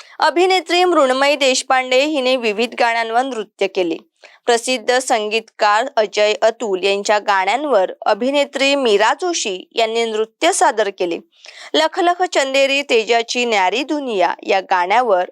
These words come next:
अभिनेत्री अनुष्का सरकटे हिने देखील आपली कला सादर केली. दरम्यान, राज्य सरकारच्या सांस्कृतिक विभागातर्फे महोत्सवाच्या पहिल्या दिवसापासून पु ल देशपांडे महाराष्ट्र कला अकादमी येथे नवोदित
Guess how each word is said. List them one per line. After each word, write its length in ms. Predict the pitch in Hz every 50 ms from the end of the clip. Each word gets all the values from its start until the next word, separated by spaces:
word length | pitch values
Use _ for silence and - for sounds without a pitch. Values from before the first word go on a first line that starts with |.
| -
अभिनेत्री 600 | - 196 185 220 220 226 220 208 214 214 220 220
अनुष्का 560 | - - 196 202 220 247 - - - 294 285 311
सरकटे 640 | - - - 233 233 269 - 294 233 - 175 175 226 _ _ _ - - - - -
हिने 240 | 285 294 311 339 349
देखील 360 | 359 339 330 - 320 330 330
आपली 320 | 285 240 339 - 220 233
कला 400 | 220 - 240 247 226 190 190 240
सादर 400 | - - 269 220 190 165 175 175 175 -
केली. 240 | 175 160 156 190 185 _ _ _ _ _ _ _ _ _ - -
दरम्यान, 440 | 233 254 247 247 254 254 262 277 277
राज्य 360 | 262 240 220 202 - 247 254
सरकारच्या 600 | 262 294 247 240 - 240 233 233 - 247 240 269
सांस्कृतिक 760 | - 302 233 202 202 - - 233 226 220 226 226 226 - 214
विभागातर्फे 920 | 220 202 196 214 220 220 - 302 302 - 320 320 320 - - 214 185 - - - -
महोत्सवाच्या 800 | 247 247 269 302 330 - - 349 320 320 302 302 - 320 294 311 - -
पहिल्या 360 | 294 269 247 233 233 254 294 339
दिवसापासून 760 | 381 349 339 320 - 349 330 339 330 302 311 - 220 190 202 - _ _ - - - - _ -
पु 120 | 339 349 349
ल 140 | 339 381 453 466
देशपांडे 580 | 415 392 381 - - 349 339 339 320 330 339 349
महाराष्ट्र 520 | 349 330 277 247 247 262 269 - - 349
कला 320 | - 294 277 269 277 277 277
अकादमी 580 | 247 - - 226 233 233 233 233 240 240 240 240
येथे 300 | 233 226 - 254 247 254
नवोदित 440 | 254 233 214 208 208 202 196 214